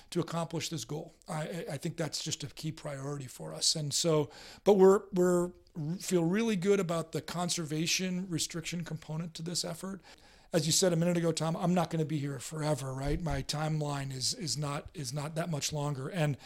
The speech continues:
one of my biggest fears has always been that at some point this organization falls into really hard times and a chunk of this property is in jeopardy. And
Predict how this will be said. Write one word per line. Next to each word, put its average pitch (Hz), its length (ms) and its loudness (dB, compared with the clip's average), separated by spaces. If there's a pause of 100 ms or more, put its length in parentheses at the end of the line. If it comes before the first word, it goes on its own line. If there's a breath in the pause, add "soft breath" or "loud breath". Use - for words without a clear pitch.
(440 loud breath)
one 185 320 4
of 196 80 6
my 190 100 6
biggest 180 320 4
fears 196 360 0
has 151 120 -2
always 156 220 0
been 156 240 0
that 151 300 -4
at - 120 -4
some 185 180 2
point 185 260 -2
this - 340 0 (100)
organization 175 560 -2
falls 175 240 -4
into 165 140 -6
really 165 240 -4
hard 147 240 -8
times 147 520 -10
and 151 140 -4
a - 20 -10
chunk 160 320 -4
of 165 80 -6
this 151 120 -6
property 143 680 -8 (360 loud breath)
is 156 200 -2
in 147 80 -2
jeopardy. 156 560 -10
And 170 140 -2